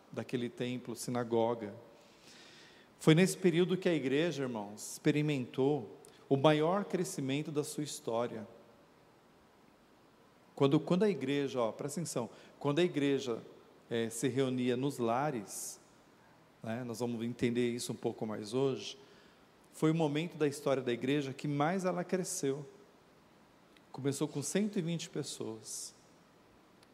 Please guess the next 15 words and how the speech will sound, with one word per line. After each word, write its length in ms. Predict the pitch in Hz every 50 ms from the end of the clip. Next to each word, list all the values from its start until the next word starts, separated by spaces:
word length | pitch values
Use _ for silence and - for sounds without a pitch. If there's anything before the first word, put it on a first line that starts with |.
| - - - -
Puder 160 | - 127 127 135
abrir 220 | 131 123 123 131
a 40 | 123
sua 160 | - - 127
Bíblia 260 | - 123 117 113 117
em 100 | 117 110 113
Atos 320 | 117 117 117 117 - -
comigo, 400 | - - 110 113 117 117 117 110
por 120 | - -
favor, 480 | 127 - - 117 104 110 120 127 127 131 - - - - - - - - - - - - - -
no 60 | - -
capítulo 720 | - 107 - - 120 - - 123 117 113 110 104 104 104 110 - - - - - - - - - - - - - - - - - - - - - - - - - - - -
um, 240 | 139 143 147 139 123 - - - - - - - - - - - - -
versos 460 | 113 117 117 113 113 - - - -
quinze. 640 | - - 135 135 135 127 107 101 - - - -